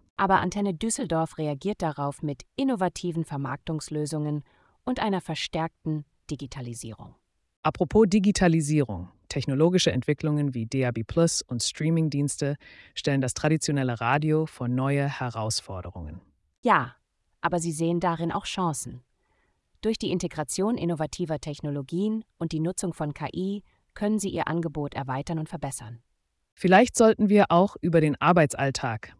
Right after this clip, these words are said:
Speaker 2: bei Antenne Düsseldorf sprechen. Hast du gewusst, dass der Tag dort schon um vier Uhr morgens beginnt?
Speaker 1: Ja,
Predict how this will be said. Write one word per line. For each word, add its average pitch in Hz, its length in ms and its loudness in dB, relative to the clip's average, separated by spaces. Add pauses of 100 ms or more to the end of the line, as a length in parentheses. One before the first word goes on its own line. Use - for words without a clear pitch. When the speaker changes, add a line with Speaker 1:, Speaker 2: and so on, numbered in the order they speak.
Speaker 2:
bei 127 160 -4
Antenne 131 380 -2
Düsseldorf 123 440 -2
sprechen. - 520 -10 (540)
Hast - 260 -2
du 160 40 2
gewusst, 156 560 2 (200)
dass 139 120 -4
der 127 160 -2
Tag 170 360 2
dort 180 280 2
schon 143 200 0
um 120 80 0
vier 165 360 0
Uhr 185 120 2
morgens 156 400 0
beginnt? 180 500 0 (840)
Speaker 1:
Ja, 151 300 -4